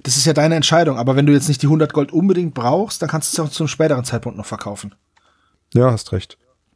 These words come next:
Speaker 2: Dann kaufe ich nur noch eine Lederrüstung und bin in der Stadt auch durch. Für meinen zweiten Dieb noch eine Lederrüstung. Dann hab ich jetzt dreizehn Nahkampf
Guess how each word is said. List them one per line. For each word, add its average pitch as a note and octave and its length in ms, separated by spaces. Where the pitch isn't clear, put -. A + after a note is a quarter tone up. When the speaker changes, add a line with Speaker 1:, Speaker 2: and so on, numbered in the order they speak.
Speaker 2:
Dann B2+ 180
kaufe D3 260
ich B2+ 60
nur C#3+ 140
noch C3+ 80
eine B2+ 120
Lederrüstung D3 720
und B2 160
bin C3 100
in B2+ 120
der A#2+ 80
Stadt - 260
auch - 140
durch. D#3+ 560
Für - 160
meinen B2 180
zweiten A#2+ 400
Dieb C#3 200
noch C3+ 200
eine A#2+ 100
Lederrüstung. E3 880
Dann A#2+ 240
hab B2 140
ich - 240
jetzt - 640
dreizehn A#2+ 720
Nahkampf E3+ 920